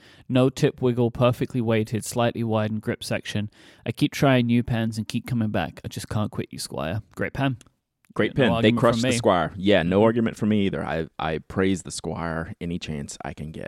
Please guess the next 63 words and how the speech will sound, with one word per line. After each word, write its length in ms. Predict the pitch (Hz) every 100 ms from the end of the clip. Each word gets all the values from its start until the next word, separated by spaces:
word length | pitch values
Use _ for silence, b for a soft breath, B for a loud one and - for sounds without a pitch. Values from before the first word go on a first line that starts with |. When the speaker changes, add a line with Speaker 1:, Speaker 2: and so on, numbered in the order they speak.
| -
Speaker 1:
The 120 | 143
original 560 | 139 151 151 135 123 113
one. 340 | 92 76 113 -
I 80 | 117
don't 160 | 127
like 180 | 127 123
their 100 | 117
click 280 | - 127 -
one. 260 | 90 71 107
I 20 |
don't 160 | 104
like 160 | 95 110
the 80 | 101
way 160 | 101
their 180 | 98 98
click 200 | - -
Speaker 2:
Correct. 440 | - 135 110 - -
Speaker 1:
mechanism, 200 | - -
Speaker 2:
The 100 | 98
Speaker 1:
'cause 80 | 98
they, 60 |
Speaker 2:
original 200 | 104 95
Speaker 1:
they 40 | 110
used 100 | 101 85
Speaker 2:
twist. 120 | - 107
Speaker 1:
the 60 |
bad 180 | 101 101
click 220 | - 107
mechanism, 540 | 110 104 - 98 98 95
but 100 | -
the 80 |
twist 320 | 110 - 123 73
one 160 | -
is 100 | 82 -
Speaker 2:
Correct. 160 | 107
Speaker 1:
fantastic. 400 | - - - - _ _ _ -
Speaker 2:
Yep. 160 | 156 - B B B _ _
Zach 300 | - 123 -
B 380 | 131 131 107 87
says, 420 | 82 - 95 90 -
"It 80 | 104
is 180 | 85 80
definitely 460 | - 110 147 135
not 220 | 107 123
my 120 | 98 95
most 300 | 87 82 87
used, 180 | 82
but 120 | - 80
my 120 | 80
favorite, 540 | - 104 117 87 -
just 240 | - 87 80
on 100 | -
history 320 | 120 - 85
grounds, 280 | 64 73 82
has 140 | 78
to 60 | -
be 100 | 87
my 180 | 85 80
vintage 560 | - 90 117 147 143 -
Scripto 440 | - - - 90
mechanical 460 | 87 - 85 98 -
pencil. 580 | - - - - - _
Pencil. 380 | - 104 -